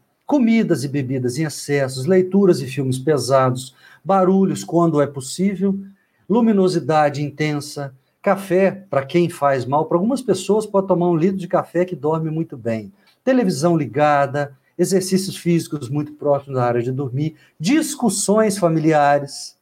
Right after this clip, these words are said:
e preocupações. Já tá até em caixa alta aqui, né?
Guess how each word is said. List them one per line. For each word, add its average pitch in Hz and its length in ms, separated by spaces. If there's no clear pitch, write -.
e 233 140
preocupações. 202 1160
Já 175 100
tá 190 200
até 196 200
em 247 140
caixa 180 340
alta 131 400
aqui, 117 220
né? 139 240